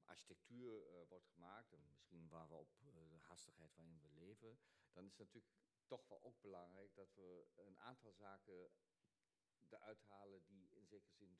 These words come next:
to-, tot een stelling komen. Dat klinkt heel raar, omdat die tentoonstelling za-, zeer intuïtief overkomt,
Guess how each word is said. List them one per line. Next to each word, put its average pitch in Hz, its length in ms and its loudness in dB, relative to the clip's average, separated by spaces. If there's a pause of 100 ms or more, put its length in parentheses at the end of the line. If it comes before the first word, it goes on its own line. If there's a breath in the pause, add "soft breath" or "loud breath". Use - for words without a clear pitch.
to-, 98 220 -8
tot - 180 -4
een 85 100 -6
stelling 98 460 -2
komen. 71 260 -8
Dat 80 160 -10
klinkt 127 280 -2 (360 loud breath)
heel 98 260 8
raar, 107 500 4
omdat 101 280 -6
die 92 140 -10
tentoonstelling 90 800 -6 (640 loud breath)
za-, 127 160 10 (180)
zeer 117 300 0
intuïtief 104 680 -4
overkomt, 113 880 4